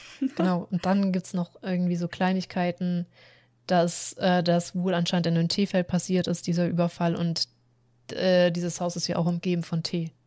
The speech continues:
Speaker 2: Von Teeplantagen
Speaker 1: Mhm.
Speaker 2: im Film. Und,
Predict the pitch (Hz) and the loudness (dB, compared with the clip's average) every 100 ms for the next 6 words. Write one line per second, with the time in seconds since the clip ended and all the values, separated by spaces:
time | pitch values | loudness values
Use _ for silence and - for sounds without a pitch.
0 | _ _ _ _ _ _ _ _ _ _ | _ _ _ _ _ _ _ _ _ _
1 | _ - 170 165 180 - 165 233 165 170 | _ -8 -6 -4 -6 -2 -2 0 -4 -6
2 | 165 - 165 - 165 160 165 _ _ _ | -8 -8 -10 -8 -10 -10 -12 _ _ _
3 | - 208 240 247 233 - | -6 -4 -2 -6 -10 -16